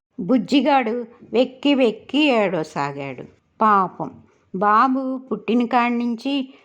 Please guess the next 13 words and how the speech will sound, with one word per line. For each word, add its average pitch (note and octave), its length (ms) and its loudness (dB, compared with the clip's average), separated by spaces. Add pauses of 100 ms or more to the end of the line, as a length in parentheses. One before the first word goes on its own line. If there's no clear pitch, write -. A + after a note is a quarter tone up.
(220)
తల్లిదండ్రులను B3 760 0
చూడనే A3+ 680 0
లేదు. G#3+ 320 -2 (440)
తాతే A3 560 2
లోకం. A3 460 -2 (480)
ఎన్నటికైనా A#3+ 1160 0 (280)
ఆ C4+ 160 4
కన్నోడి C4+ 720 0
మనసు A3 460 -4
కరిగితే A3+ 560 0
వస్తాడేమో, A3+ 760 0 (460)
అప్పుడే C4 420 2
చూద్దారి. G#3+ 680 -2